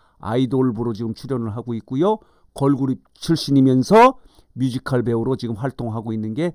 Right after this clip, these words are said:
황우림입니다. 자, 보시겠습니다. 자, 뮤지컬 배우 이렇게 써 있죠? 뮤지컬 배우, 가수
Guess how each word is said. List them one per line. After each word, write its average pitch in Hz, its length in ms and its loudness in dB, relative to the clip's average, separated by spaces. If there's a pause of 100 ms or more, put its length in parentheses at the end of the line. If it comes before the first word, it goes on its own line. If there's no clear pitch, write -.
황우림입니다. 107 1500 -2 (460)
자, - 200 -18
보시겠습니다. 85 1800 -14 (400)
자, 95 160 -12
뮤지컬 135 640 -4
배우 139 200 0
이렇게 - 180 -8
써 160 160 -8
있죠? 160 300 -4
뮤지컬 127 440 -6
배우, 123 180 -4
가수 180 520 -6